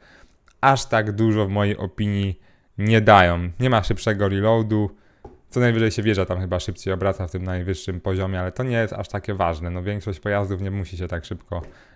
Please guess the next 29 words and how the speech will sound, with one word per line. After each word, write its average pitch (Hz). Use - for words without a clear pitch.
e, 87
ta 87
wieża 90
obracać. 92
Niektóre 104
nawet 110
w -
ogóle 110
nie 101
mają 92
obracanej 95
wieży, 98
więc 92
w 92
ogóle 92
jakby 87
ten 90
argument 90
jest. -
Najważniejsze, 151
że 135
tutaj 135
mamy 120
te 110
obniżki 110
takie 101
bardzo 95
mocne, 95
nie? 95